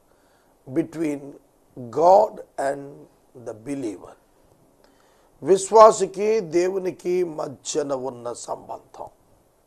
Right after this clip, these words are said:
విశ్వాసికి దేవునికి మధ్య ఉన్న సంబంధం గురించి మాట్లాడుతున్నారు. దేవునికి మనుషులందరికీ ఉన్న సంబంధం ఏమిటి?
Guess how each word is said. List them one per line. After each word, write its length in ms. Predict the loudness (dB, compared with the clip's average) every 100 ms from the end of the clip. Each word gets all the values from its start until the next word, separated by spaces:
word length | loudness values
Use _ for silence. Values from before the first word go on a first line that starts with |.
| _ _ _ _ _ _ _ _ -10
విశ్వాసికి 1000 | -8 -8 -2 0 0 -4 -16 -14 -14 -14 _ _ _ _ _ _ _ _ -20
దేవునికి 1000 | -10 0 2 2 -2 -10 -12 -10 -10 -10 _ _ _
మధ్య 560 | -10 -6 -6 -6 -2 0
ఉన్న 540 | 0 -6 -10 -6 -6 -8 _ _ _
సంబంధం 840 | -20 -12 -12 -8 -10 -12 -16 -16 -16 _ _ _ _ _ _ _ _ _ _ _ _ _ -14
గురించి 360 | -14 -12 -10
మాట్లాడుతున్నారు. 840 | -6 -8 -8 -18 -18 -20 -20 -20 -20 _ _ _ _ _ _ _ _ _ _ _ _ _ _ _ _ _ _ -4
దేవునికి 720 | 8 10 10 6 -2 -2 -2
మనుషులందరికీ 1000 | 0 -2 0 2 2 6 6 6 2 -2
ఉన్న 280 | -2 -2 -4
సంబంధం 640 | -6 -8 -8 -8 -10 -16
ఏమిటి? 420 | -16 -18 -20 -20